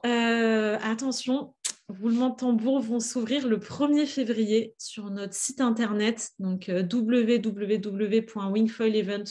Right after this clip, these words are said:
point f r, ou si vous tapez, euh, Roca Cup Wingfoil sur, euh,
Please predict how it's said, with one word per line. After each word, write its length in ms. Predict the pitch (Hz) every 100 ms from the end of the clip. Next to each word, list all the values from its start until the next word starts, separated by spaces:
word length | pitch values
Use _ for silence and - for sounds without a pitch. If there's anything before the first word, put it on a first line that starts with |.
| - _
point 240 | 214 190
f 100 | 180
r, 240 | 196 220 - _ _
ou 80 | 185
si 160 | 175 185
vous 160 | 180
tapez, 360 | 175 170 165 208
euh, 120 | 175
Roca 340 | 170 170 208 196
Cup 260 | 220 208 -
Wingfoil 380 | 190 175 202 196
sur, 340 | - - 180
euh, 200 | 175 170